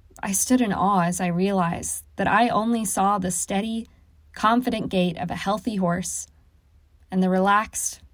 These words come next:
balanced seat of a rider with years of experience. There was no visible sign that either of them was physically challenged. Frosty picked up a slow, steady trot,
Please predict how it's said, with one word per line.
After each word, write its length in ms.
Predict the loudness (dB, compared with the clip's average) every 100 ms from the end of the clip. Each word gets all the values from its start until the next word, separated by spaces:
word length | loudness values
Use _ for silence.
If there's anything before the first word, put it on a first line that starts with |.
| -16 -2
balanced 460 | 0 2 0 -2
seat 280 | -2 -2 -2
of 100 | -2
a 80 | -2
rider 460 | 2 2 2 2
with 180 | 0 -2
years 480 | 0 2 2 0 -2
of 100 | -6
experience. 840 | -8 -4 -4 -2 -6 -10 -14 -16 -20 _ -20 -20 -20 _ _ _ _ -20 _ _ _ -6
There 140 | -2
was 140 | 0
no 240 | 0 0 0
visible 400 | -2 -2 -2 -2
sign 380 | 0 0 2 0
that 180 | 0
either 320 | 2 2 4 2
of 180 | 2
them 300 | -2 -2 0
was 180 | -2 -4
physically 440 | -2 -2 0 -4 -4
challenged. 680 | -2 -2 -2 -4 -8 -14 -20 _ _ _ _ -20 _ _ _ -20 -20 -20 _ -20
Frosty 460 | -2 0 0 -2 -4
picked 280 | -6 -6 -6
up 160 | -6
a 60 | -6
slow, 540 | -2 0 0 0 -4
steady 400 | -8 -4 -2 -2
trot, 420 | -2 -2 -2 -4